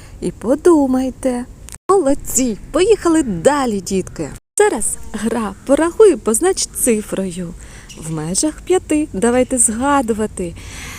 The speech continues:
цифри, як ми з вами рахували. Давайте допоможемо білочці.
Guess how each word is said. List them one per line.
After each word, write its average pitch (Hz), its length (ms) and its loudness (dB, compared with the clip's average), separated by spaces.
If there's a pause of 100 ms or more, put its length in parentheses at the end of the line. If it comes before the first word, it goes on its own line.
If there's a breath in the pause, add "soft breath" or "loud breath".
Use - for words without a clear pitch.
(220 loud breath)
цифри, 233 720 2
як 254 300 0
ми 233 100 2
з 175 60 -2
вами 214 220 0
рахували. 180 580 -6 (340 loud breath)
Давайте 381 320 2
допоможемо 220 640 2 (120)
білочці. 190 920 -6